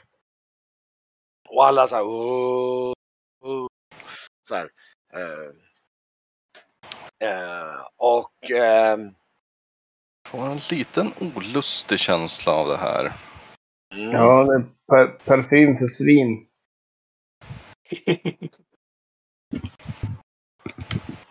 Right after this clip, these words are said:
Speaker 4: Alltså,
Speaker 2: Mm.
Speaker 4: herregud.
Speaker 1: Mm.
Speaker 4: Bryggen bara muttrar.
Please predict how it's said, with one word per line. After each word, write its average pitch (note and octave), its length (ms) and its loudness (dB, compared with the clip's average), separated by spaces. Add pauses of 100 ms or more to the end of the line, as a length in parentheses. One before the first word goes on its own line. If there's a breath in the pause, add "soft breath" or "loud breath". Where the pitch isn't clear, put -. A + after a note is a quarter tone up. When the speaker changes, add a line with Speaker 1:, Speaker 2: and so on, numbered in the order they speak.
(760)
Speaker 4:
Alltså, G2 200 -8
Speaker 2:
Mm. A2 120 -2
Speaker 4:
herregud. A#2 720 0 (1000)
Speaker 1:
Mm. G2+ 240 0
Speaker 4:
Bryggen A#2 600 2
bara G2 300 2 (100)
muttrar. B2 840 -2